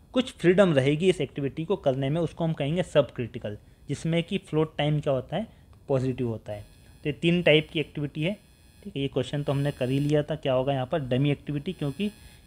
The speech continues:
जो टाइम दिया हुआ है ज़ीरो, और टाइम किस में ज़ीरो लगता है, डमी एक्टिविटी में।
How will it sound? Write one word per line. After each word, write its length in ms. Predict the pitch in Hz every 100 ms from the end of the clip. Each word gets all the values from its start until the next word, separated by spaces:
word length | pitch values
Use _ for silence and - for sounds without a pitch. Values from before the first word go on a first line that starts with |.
| -
जो 60 | 135 -
टाइम 300 | 127 151 139
दिया 180 | 147 143
हुआ 180 | 143
है 60 | 143
ज़ीरो, 340 | 120 135 196 - - _ - - - - - - - - -
और 160 | 120 -
टाइम 260 | 131 170 165
किस 160 | 147 139
में 140 | 170
ज़ीरो 240 | 143 147 165
लगता 300 | 151 - 160
है, 140 | 240 - - - - 143
डमी 220 | 147 135
एक्टिविटी 460 | 107 - 113 107
में। 160 | 107